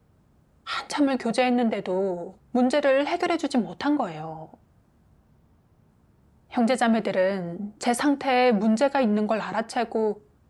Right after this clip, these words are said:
명예, 지위 때문에 파트너와 비교하지 말라고, 그러면 본분 성과에 영향을 줄 수 있다고 교제해 주는 거예요. 형제자매들의 지적을 듣고 정말 씁쓸했고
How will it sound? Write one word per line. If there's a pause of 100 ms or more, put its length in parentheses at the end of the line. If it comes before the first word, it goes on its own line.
(200)
명예,
지위
때문에
파트너와
비교하지
말라고, (1120)
그러면
본분
성과에
영향을
줄
수
있다고
교제해
주는
거예요. (1900)
형제자매들의
지적을
듣고 (420)
정말
씁쓸했고